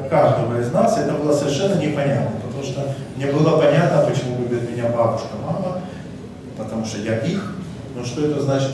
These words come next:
любить каждого человека, который совсем не твой, и плакать о нём, и радоваться ему? Это было неясно.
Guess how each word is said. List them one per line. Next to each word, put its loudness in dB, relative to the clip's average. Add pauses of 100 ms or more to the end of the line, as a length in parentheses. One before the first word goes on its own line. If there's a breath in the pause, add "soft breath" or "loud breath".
любить -6
каждого -2
человека, -6 (100)
который 0
совсем 0
не 0
твой, 2
и -4
плакать 0
о -8
нём, -6
и -6
радоваться 0
ему? -4 (280 loud breath)
Это -2
было 4
неясно. 0